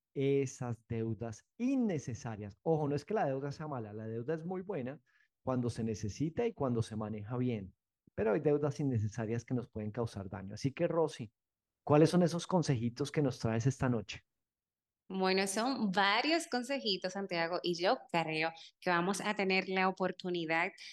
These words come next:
Speaker 2: de dividirlos en dos. Ya vamos a ver qué tanto nos colabora el tiempo. Pero primero quiero hacer una pregunta, Santiago. ¿En algún momento, yo no sé si sus padres,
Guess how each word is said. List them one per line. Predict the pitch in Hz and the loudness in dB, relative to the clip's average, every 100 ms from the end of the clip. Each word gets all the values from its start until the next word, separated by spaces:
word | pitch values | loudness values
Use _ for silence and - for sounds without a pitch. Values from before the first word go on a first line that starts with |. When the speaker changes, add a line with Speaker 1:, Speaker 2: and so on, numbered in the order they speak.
| - | -14
Speaker 2:
de | - 196 | -2 2
dividirlos | 202 214 196 175 175 185 196 - | 2 2 2 2 0 -2 -6 -6
en | 180 160 | -6 -4
dos. | 151 - - | -6 -8 0
Ya | 311 | 4
vamos | 359 294 | 6 6
a | 233 | 6
ver | 190 202 214 - - _ _ _ _ - | 4 4 2 -2 -14 _ _ _ _ -4
qué | 247 240 240 - - | 0 0 -4 -14 -6
tanto | 220 214 240 233 240 247 - _ | -2 -2 -2 -4 -6 -6 -14 _
nos | 190 190 | 0 0
colabora | - 185 170 165 175 196 - | 0 2 4 6 6 4 0
el | 214 185 175 - | -2 -2 -4 -8
tiempo. | 170 156 151 147 151 143 - - - | -6 -2 0 0 2 0 -4 -16 -4
Pero | - 302 269 | 4 6 6
primero | 269 240 269 392 | 6 4 4 4
quiero | 415 | 4
hacer | 349 311 | 4 2
una | 285 | 0
pregunta, | 254 226 170 156 170 | -2 -4 -4 -4 -6
Santiago. | 170 175 160 151 170 - | -4 -6 -2 0 0 -2
¿En | 240 | 0
algún | 247 240 254 370 | 2 2 2 4
momento, | 403 220 185 180 175 175 | 6 6 4 4 2 2
yo | 170 | 2
no | 208 | 2
sé | 214 185 175 | 0 -4 -6
si | 185 | -8
sus | - 180 - - | -6 -2 -2 -2
padres, | - 160 165 185 196 190 185 185 180 180 - - | 2 4 6 6 4 2 2 0 -2 -4 -6 -12